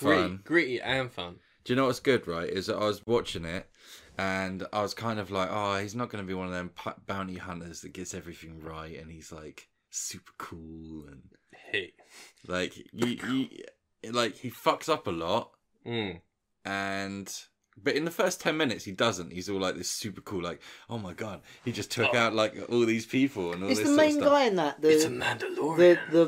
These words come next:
Speaker 3: bounty hunter. Is that Pedro Pascal from,
Speaker 1: Yeah.
Speaker 3: um, Game of Thrones?
Speaker 1: <laughs> M-, Mister
Speaker 3: He's amazing. I
Speaker 1: Yeah,
Speaker 3: may
Speaker 1: Mi-,
Speaker 3: have to
Speaker 1: Mi-,
Speaker 3: watch
Speaker 1: Mi-,
Speaker 3: this
Speaker 1: Mister
Speaker 3: then.
Speaker 1: Head Squeeze.
Speaker 2: But they do say in it, "Is it true that you never take your helmets off, so we might not ever see his face?"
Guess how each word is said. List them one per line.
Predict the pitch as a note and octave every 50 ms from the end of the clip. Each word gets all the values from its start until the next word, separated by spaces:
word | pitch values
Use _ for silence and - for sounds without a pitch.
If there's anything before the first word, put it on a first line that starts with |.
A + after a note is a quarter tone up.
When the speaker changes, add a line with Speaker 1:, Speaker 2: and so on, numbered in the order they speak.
| - -
Speaker 3:
bounty | F3+ F3 F#3 F#3 - C#3+
hunter. | C3+ C3+ B2+ B2 -
Is | B2 C3 C#3+ C#3+ D3+
that | F#3+ G#3 G#3+ G#3+ - _ _ -
Pedro | - G#3 G3 G3 G3 F#3+
Pascal | F#3 - G#3+ G#3+ G#3 - - C3+ G#2 D#2 E2 G2+ - - _ _ - _ _ _
from, | - - D#3 D3 C#3+
Speaker 1:
Yeah. | G2 C#3 C#3 C#3+
Speaker 3:
um, | C#3+ C#3+ C#3+ C#3 C3+ - - - _ _ -
Game | D#3 D#3+ E3
of | E3 -
Thrones? | - F#3+ F#3 E3 C#3+ A#2+ -
Speaker 1:
<laughs> | - - - - - - A#2
M-, | A2+
Mister | A#2+ A#2+ G3 A3
Speaker 3:
He's | A#3 A#3 G#3
amazing. | G#3+ F#3+ F#3+ G3+ G#3 G3+ G3+ G3 E3+ D#3 D3 C3+ C#3+
I | D3+ D#3+ F3
Speaker 1:
Yeah, | F#3
Speaker 3:
may | F#3 F3+
Speaker 1:
Mi-, | F3
Speaker 3:
have | E3+ E3 -
to | E3+ D#3
Speaker 1:
Mi-, | C#3+
Speaker 3:
watch | E3 D3+ C3+
Speaker 1:
Mi-, | C3+ C#3+ D#3
Speaker 3:
this | C#3 C3
Speaker 1:
Mister | C#3+ D3 C3+ B2 A#2 C3 A#2+ G#2+ F#2+ -
Speaker 3:
then. | - G2+
Speaker 1:
Head | - - A#2+ A2 F#2 -
Squeeze. | - - F#2+ G2 F#2+ F2+ F2 F2 E2+ - - - _ - - _ _ _ _ _ - - -
Speaker 2:
But | C3+ B2+ B2+ - -
they | A#2 A2 A2
do | A2 B2+ B2+
say | A#2+ - C3+ B2+ B2 A#2
in | G#2+ G2+
it, | G2+ A2 A2 - - _ _
"Is | - B2 A#2
it | C#3 B2
true | - - - F#3 F3 D#3 B2
that | G2+
you | G2 G2+
never | G#2 G#2+ A2 G#2+ G#2
take | - A#2+ A#2+
your | F#2 G#2+ G#2+
helmets | A2+ A#2+ B2 A2+ F#2 - - -
off, | F2 F2 -
so | - - G2
we | F#2 F#2
might | G2 G2+ G#2 A2 A2+ -
not | F#2 F#2 D#2+ - -
ever | F#2 F2+ D#2 D2+ D#2+
see | - - E2+
his | D#2+ D#2+ D#2 -
face?" | - - E2+ F2+ E2+ D2 - - - -